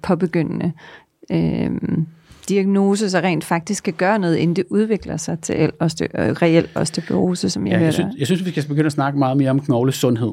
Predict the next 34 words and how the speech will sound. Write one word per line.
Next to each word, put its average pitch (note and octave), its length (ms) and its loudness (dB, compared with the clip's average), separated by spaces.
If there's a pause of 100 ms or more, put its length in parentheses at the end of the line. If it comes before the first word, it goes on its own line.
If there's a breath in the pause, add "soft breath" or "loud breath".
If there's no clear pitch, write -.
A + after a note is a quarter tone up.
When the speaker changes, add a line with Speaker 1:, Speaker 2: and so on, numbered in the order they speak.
(180)
Speaker 1:
Ja. G3+ 180 2
Speaker 2:
Altså, A2+ 200 0
fordi B2+ 280 0
det, C#3+ 180 0
vi C#3+ 40 2
jo C3 140 2
ellers C3 180 0
snakker A#2+ 280 0
om, A#2 100 0
det B2 120 2
er A2+ 60 2
Speaker 1:
Det A2+ 160 4
er, A#2 40 4
Speaker 2:
osteoporose, C3+ 540 2
og A#2 120 -2
når, A#2 100 0
Speaker 1:
ja. E3+ 120 0
Speaker 2:
når B2 100 0
sygdommen C3 400 2
ligesom A#2 200 0
er, A2+ 160 0 (160)
øh, A2+ 240 -2
etableret. A#2 480 -4
Og A2+ 60 -2
jeg A#2+ 80 -2
vil A#2 80 -4
gerne C#3+ 220 4 (100)
understrege C3 520 2 (400 loud breath)
med C#3 80 4
en - 40 2
stor, C3+ 300 2
tyk, - 220 0
fed C3+ 220 0
streg, B2 280 -4